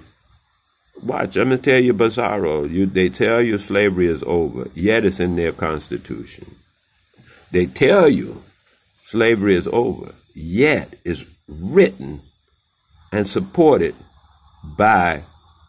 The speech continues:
the United States Constitution. This is what I mean about bizarro, and the United States is different than America.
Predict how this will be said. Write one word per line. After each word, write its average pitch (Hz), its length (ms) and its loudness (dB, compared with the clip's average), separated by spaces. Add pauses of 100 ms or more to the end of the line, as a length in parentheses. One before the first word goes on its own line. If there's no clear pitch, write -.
(240)
the 78 140 -6
United 85 400 -2
States 78 240 -4
Constitution. - 920 -10
This 160 160 -6
is - 60 -14
what - 100 -8
I 139 80 -6
mean 120 280 -4
about 80 320 -6
bizarro, 67 580 -8
and 67 140 -10
the 65 40 -10
United 90 460 -2
States - 400 -8
is 76 160 -8
different - 480 -8
than 76 160 -4
America. - 720 -8